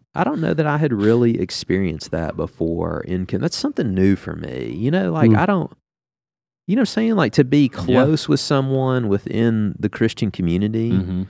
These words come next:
Speaker 1: and be able to go through something together where, and I, and I know this is real for other people. People
Speaker 3: Yeah.
Speaker 1: have, you know, uh, wept next to bedsides,
Speaker 3: Yeah.
Speaker 1: you know, sickness, you know,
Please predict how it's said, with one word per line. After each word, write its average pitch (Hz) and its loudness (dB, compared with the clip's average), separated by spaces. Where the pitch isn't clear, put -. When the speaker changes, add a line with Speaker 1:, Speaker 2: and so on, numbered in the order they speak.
Speaker 1:
and 101 0
be 117 6
able 123 6
to 98 4
go 87 2
through 120 0
something 120 -4
together 104 0
where, 85 0
and 180 4
I, 220 2
and 208 0
I 269 -2
know 135 4
this 117 2
is 82 0
real 82 4
for - -4
other 78 0
people. 87 0
People 98 2
Speaker 3:
Yeah. 117 6
Speaker 1:
have, 78 2
you 107 4
know, 78 2
uh, - -8
wept 101 2
next 101 0
to 78 -2
bedsides, 117 0
Speaker 3:
Yeah. 82 -8
Speaker 1:
you 104 0
know, 78 2
sickness, - 0
you 104 0
know, 78 0